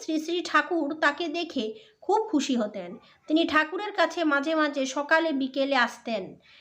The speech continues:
রোহিণী রোডের অক্ষয় স্মৃতি নামের বাড়িতে তিনি থাকতেন। মায়ের থাকা খাওয়ায় যেন কোনো অসুবিধা না হয়, সেই দিকে সবসময় ঠাকুর দৃষ্টি রাখতেন। দইয়ের উপকারিতা সম্পর্কে যে কথাগুলো লেখা আছে,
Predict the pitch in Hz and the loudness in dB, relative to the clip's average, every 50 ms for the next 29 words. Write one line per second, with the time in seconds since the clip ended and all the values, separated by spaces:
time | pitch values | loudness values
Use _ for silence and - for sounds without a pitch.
0 | _ _ _ - 254 285 285 302 370 359 381 370 370 349 311 349 349 330 294 277 | _ _ _ 4 6 6 8 6 6 4 4 2 2 2 2 2 4 4 4 2
1 | - - - 392 415 392 392 - 370 339 359 349 320 320 302 311 311 285 269 269 | 0 -4 -4 -2 -2 -2 -2 -2 -4 -4 -2 0 0 2 4 4 4 4 4 2
2 | 254 254 254 - 302 294 302 277 254 247 240 - 220 208 202 - - - 214 202 | 2 2 0 -2 -4 -4 -4 -4 -4 -4 -6 -4 -6 -6 -6 -8 -12 -10 -8 -8
3 | 190 196 208 233 - - _ _ _ _ _ _ _ _ - 247 247 285 311 339 | -8 -8 -10 -12 -16 -20 _ _ _ _ _ _ _ _ 2 4 4 6 4 2
4 | 339 330 330 311 302 302 320 320 311 320 - 285 285 294 302 285 277 294 277 285 | 0 0 0 -2 0 2 2 0 0 2 0 2 4 4 4 4 4 2 2 0
5 | 277 277 277 277 277 262 240 254 - 330 311 311 294 285 277 262 240 226 220 214 | 0 0 0 0 0 0 -2 -2 -2 -2 -2 0 2 2 2 2 2 0 0 0
6 | 233 247 247 240 233 - 311 311 320 277 277 254 233 240 226 226 - 311 302 302 | -2 -2 -4 -4 -6 -2 -2 0 0 0 -2 -4 -4 -6 -6 -4 0 0 0 0
7 | - - 294 277 262 254 247 - 220 202 - 247 254 254 247 233 233 - - - | -2 -4 -4 -2 -2 -4 -4 -4 -6 -6 -6 -6 -8 -6 -6 -6 -6 -6 -8 -8
8 | 226 220 214 190 190 - - 214 202 190 185 190 269 - _ _ _ _ _ _ | -6 -6 -6 -6 -8 -10 -10 -10 -8 -8 -8 -12 -14 -18 _ _ _ _ _ _
9 | _ _ - 240 247 330 392 440 453 453 427 - 403 403 403 370 359 359 330 - | _ _ -2 4 6 8 8 8 6 4 4 4 4 6 6 6 4 4 2 0
10 | 311 302 - - 285 269 262 285 262 262 - - 403 523 571 539 - - - - | -2 -2 -2 -2 -2 -2 -2 -2 -4 -4 -4 -6 -6 -6 -6 -8 -12 -20 -20 -14
11 | - 254 285 277 285 247 220 - 226 214 208 220 254 302 381 311 226 220 - - | -6 0 0 2 2 2 0 0 -2 -4 -2 0 2 4 4 2 0 -2 -6 -10
12 | 220 208 196 190 - - 220 214 | -10 -10 -12 -14 -14 -14 -16 -16